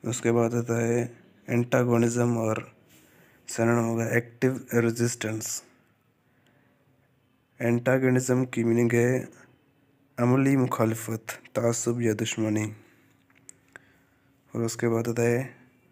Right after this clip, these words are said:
एंटी क्लाइमैक्स। एंटी क्लाइमैक्स के मीन्स है उरूज के बाद जवाल। और उसके बाद वर्ड आता है नेक्स्ट एंटीपैथी,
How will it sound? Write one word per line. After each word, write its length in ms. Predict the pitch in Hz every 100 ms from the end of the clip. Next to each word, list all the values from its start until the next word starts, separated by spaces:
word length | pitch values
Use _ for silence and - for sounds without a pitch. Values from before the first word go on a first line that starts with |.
| _ _ _ _ _ _ _ _ _ -
एंटी 380 | 120 117 120 135
क्लाइमैक्स। 800 | 131 117 113 113 107 - - - - _ _ _ - 123
एंटी 260 | 120 123
क्लाइमैक्स 460 | 120 123 123 123 -
के 360 | 127 120 113 120
मीन्स 320 | 120 120 -
है 200 | 123 143 - _ _ _ _ _ _ _ _ _ _ _ _ _ _ -
उरूज 340 | 110 123 127
के 160 | - 120
बाद 380 | 113 113 117 - - -
जवाल। 560 | 110 110 107 - - - _ _ _ _ _ _ _ _ _ _ _ _ _ _ _ _ _ _ _ _ -
और 300 | 117 113 110
उसके 300 | 113 110 -
बाद 320 | 110 113 117 120
वर्ड 240 | 110 110
आता 160 | 110 110
है 60 | 107
नेक्स्ट 540 | 110 113 113 - - _ _ _ _ _ _ _ _ _ _ -
एंटीपैथी, 920 | 120 120 123 131 120 117 131 131 -